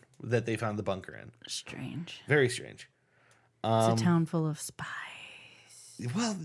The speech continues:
Speaker 1: it makes you wonder. Like, the people that are left behind there, like
Speaker 2: Or also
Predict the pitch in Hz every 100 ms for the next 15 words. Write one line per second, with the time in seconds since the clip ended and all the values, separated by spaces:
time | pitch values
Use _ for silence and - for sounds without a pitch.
0 | - - 170 220 - 185 233 202 - -
1 | - 131 - 147 185 185 180 165 175 -
2 | 127 165 139 107 101 101 - _ _ -
3 | 185 180 196 185 170 156 156